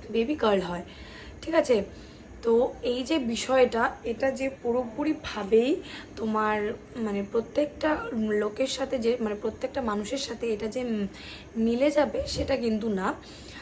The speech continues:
অনেক সময় <clears throat> যে অনেকেই বলেছে যে তাদের, উম, বাচ্চার হার্টবিট ওয়ান ফর্টির নিচে, কিন্তু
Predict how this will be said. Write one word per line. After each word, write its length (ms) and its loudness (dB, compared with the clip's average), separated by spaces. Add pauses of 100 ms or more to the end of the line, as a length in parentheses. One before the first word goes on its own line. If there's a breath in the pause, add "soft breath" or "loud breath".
(320 loud breath)
অনেক 360 -2
সময় 440 2 (340)
<clears throat> 320 2
যে 140 4
অনেকেই 420 0
বলেছে 420 4
যে 160 0
তাদের, 400 0 (480 loud breath)
উম, 180 -2
বাচ্চার 380 0
হার্টবিট 560 0 (360 loud breath)
ওয়ান 220 2
ফর্টির 440 -2
নিচে, 600 0
কিন্তু 320 -4